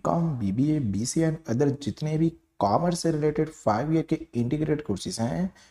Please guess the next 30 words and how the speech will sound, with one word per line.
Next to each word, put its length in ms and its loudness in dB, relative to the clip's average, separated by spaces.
यहाँ 540 0
इन 100 2
सभी 200 2
स्टूडेंट्स 320 -2
के 100 0
लिए 240 -2
कल 160 2
यानी 140 2
कि 100 0
डेट 220 0
ट्वेंटी 260 0
फिफ्थ 500 -4
of 200 0
July 260 2
टू 160 2
थाउजेंड 420 -2
ट्वेंटी 280 -2
टू 160 -4
को 240 2
काफ़ी 320 0
इंपॉर्टेंट 520 0
सी 100 -2
ऐसी 200 0
एक 200 -2
अपडेट 340 0
यहाँ 140 0
पर 120 -2
आ 60 -2
चुकी 300 -6
है, 280 2